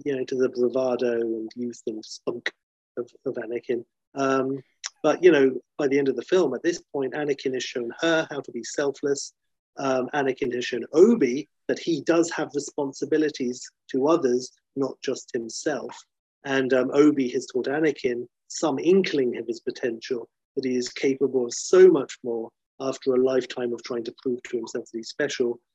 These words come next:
thinking that, you know, he will be able to get home to his parents later, you know, but he's like, "Oh, but they're so boring, so that's, like, a book later." It is a happy ending of sorts. Now, having finally made it, you know, it's like a, maybe celebrations, maybe even medals.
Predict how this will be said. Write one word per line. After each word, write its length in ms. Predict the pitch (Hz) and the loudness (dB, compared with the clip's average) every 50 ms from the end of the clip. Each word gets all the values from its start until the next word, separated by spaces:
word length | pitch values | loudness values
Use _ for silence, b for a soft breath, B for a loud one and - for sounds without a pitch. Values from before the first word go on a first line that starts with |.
| _ _ _ _ - | _ _ _ _ 6
thinking 600 | 170 160 156 151 - - 143 139 135 135 131 123 - _ _ - | 6 6 6 4 0 -2 0 0 0 0 -2 -4 -6 _ _ -6
that, 140 | 127 120 117 - | -4 -4 -2 -2
you 80 | 131 | -2
know, 100 | 120 117 - | -2 -2 -4
he 100 | 123 120 | -6 -2
will 260 | 113 123 120 120 120 | 0 0 0 0 0
be 120 | 117 120 | 0 0
able 120 | 117 107 - | 0 -2 -2
to 80 | - 117 | -6 -6
get 160 | - 123 - - - | -6 -6 -8 -6 -6
home 280 | 127 123 120 117 117 - _ _ _ _ _ _ _ _ | -2 0 0 0 -2 -6 _ _ _ _ _ _ _ _
to 100 | - 123 | -2 0
his 160 | 113 107 107 - | 0 0 -2 -6
parents 560 | - - 120 113 117 117 113 110 117 - - - | -8 -8 -6 -4 -6 -6 -6 -8 -12 -12 -8 -6
later, 460 | 113 113 117 113 - - 113 113 110 _ _ _ | -4 -4 -4 -6 -6 -6 -6 -6 -8 _ _ _
you 140 | - 120 113 113 | -4 -2 -2 -2
know, 160 | 117 117 - _ - | -4 -6 -8 _ -6
but 120 | - 120 - - | -6 -6 -6 -6
he's 200 | 120 113 113 - | -12 -12 -8 -8
like, 220 | 120 110 113 113 - | -8 -8 -8 -6 -6
"Oh, 160 | 131 117 110 - | -6 -6 -6 -10
but 100 | - 110 | -10 -10
they're 120 | 117 110 | -8 -8
so 180 | - - 123 117 117 - | -6 -6 -6 -6 -6 -6
boring, 360 | - 117 117 113 113 117 117 113 | -6 -6 -6 -6 -8 -10 -12 -14
so 140 | - - | -12 -14
that's, 180 | 110 110 - - | -14 -14 -14 -20
like, 80 | - - _ - | -20 -20 _ -10
a 40 | - | -10
book 280 | 113 - 123 113 107 - - | -8 -6 -8 -8 -8 -10 -8
later." 400 | - 117 117 110 - - 117 113 _ _ _ _ _ _ _ _ - | -6 -6 -6 -4 -4 -6 -6 -6 _ _ _ _ _ _ _ _ 6
It 60 | 180 | 6
is 80 | 196 165 | 8 8
a 60 | 165 | 6
happy 300 | 131 135 127 - 123 123 | 4 4 -2 0 0 0
ending 260 | 120 117 120 120 113 | 0 2 0 -2 -2
of 80 | 110 - | -2 -6
sorts. 540 | - - - 117 117 120 - - - - _ _ _ _ _ _ _ - | -2 0 0 0 0 0 -4 -6 -12 -14 _ _ _ _ _ _ _ -8
Now, 500 | - 143 156 160 165 165 160 160 165 156 - | -2 0 4 4 4 6 6 4 4 2 0
having 220 | - 139 139 139 135 | -6 -4 -4 -4 -4
finally 360 | - - 143 139 135 135 127 | -2 -2 -2 0 0 0 0
made 260 | 127 131 131 127 127 | 2 0 0 2 2
it, 180 | 131 131 131 - - - | 2 0 0 -8 -10 -6
you 100 | 147 127 | -4 -2
know, 100 | 120 123 | -2 0
it's 200 | 123 123 120 - | -2 -2 -2 -4
like 100 | 117 - - | -8 -6 -6
a, 40 | 120 120 | -6 -4
maybe 240 | 143 156 147 139 123 | 0 0 0 0 -2
celebrations, 840 | - - 123 113 117 - 175 196 190 190 185 - 196 185 185 185 185 _ _ _ _ - | -2 -2 -2 -2 0 4 6 6 6 6 4 4 4 4 4 2 0 _ _ _ _ -2
maybe 260 | 262 247 233 233 240 | -2 0 0 0 -2
even 280 | 233 233 220 226 226 226 | -2 -2 -2 -2 -2 0
medals. 600 | 226 233 233 214 226 208 185 160 - - - _ | 0 0 2 6 6 8 8 6 4 0 -10 _